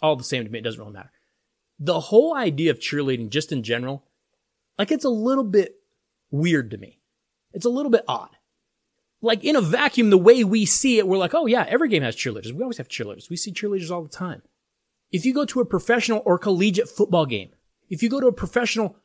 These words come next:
or collegiate basketball game, you see cheerleaders. Like, it is a part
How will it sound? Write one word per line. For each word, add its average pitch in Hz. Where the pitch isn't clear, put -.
or 185
collegiate 190
basketball 175
game, 143
you 185
see 196
cheerleaders. 165
Like, 156
it 175
is 151
a 156
part 214